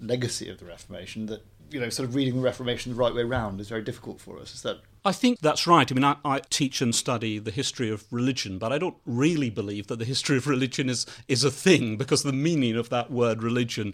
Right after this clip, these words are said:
Speaker 2: changes its shape quite dramatically over, well,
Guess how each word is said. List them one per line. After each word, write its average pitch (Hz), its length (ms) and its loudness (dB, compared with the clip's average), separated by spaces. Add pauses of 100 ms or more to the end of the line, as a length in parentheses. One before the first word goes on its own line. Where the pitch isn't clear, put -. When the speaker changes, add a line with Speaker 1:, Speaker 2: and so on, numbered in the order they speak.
(300)
Speaker 2:
changes 143 920 0
its 120 160 -4
shape - 380 0
quite 123 320 -4
dramatically 117 920 -6
over, 110 500 -2 (120)
well, 107 260 0